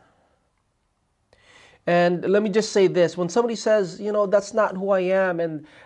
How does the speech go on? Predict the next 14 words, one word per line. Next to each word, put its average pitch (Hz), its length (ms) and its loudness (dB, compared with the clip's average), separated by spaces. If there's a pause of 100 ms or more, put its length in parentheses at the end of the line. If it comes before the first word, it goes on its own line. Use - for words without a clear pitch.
that's 175 200 -4
not 196 160 0
the 196 80 -2
kind 196 200 -2
of 147 140 -6
person 185 480 0
that 170 100 0
I 165 80 2
am," 147 480 -2 (1200)
here's 196 320 0
my 185 140 0
response 156 600 -2
to 139 120 -6
that. - 420 -6